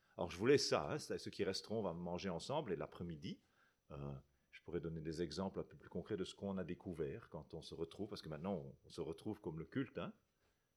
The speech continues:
Juste, je peux vous dire qu'on ne fait pas de rangée, il n'y a pas un prédicateur qui parle et tout le monde qui écoute. On expérimente d'autres choses, d'autres manières d'être ensemble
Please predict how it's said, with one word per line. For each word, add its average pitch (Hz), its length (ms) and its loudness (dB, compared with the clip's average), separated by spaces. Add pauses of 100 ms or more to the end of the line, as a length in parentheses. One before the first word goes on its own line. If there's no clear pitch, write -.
(260)
Juste, - 260 -2
je - 40 -12
peux 107 60 -2
vous 85 140 -2
dire 104 160 -2
qu'on 98 140 0
ne 82 60 -6
fait 85 120 -2
pas 90 160 4
de 85 40 -8
rangée, 90 640 0 (360)
il - 20 -10
n'y 80 60 -6
a 69 40 -6
pas 87 380 2
un 78 40 -4
prédicateur 82 680 -2
qui - 80 -12
parle 85 300 0
et - 20 -8
tout - 140 -12
le 82 40 -8
monde 85 160 -10
qui - 120 -8
écoute. - 340 -8 (1600)
On 95 120 2
expérimente 107 680 0
d'autres 135 440 4
choses, 76 520 -2
d'autres 156 440 4
manières 113 440 2
d'être 104 300 4
ensemble 98 680 2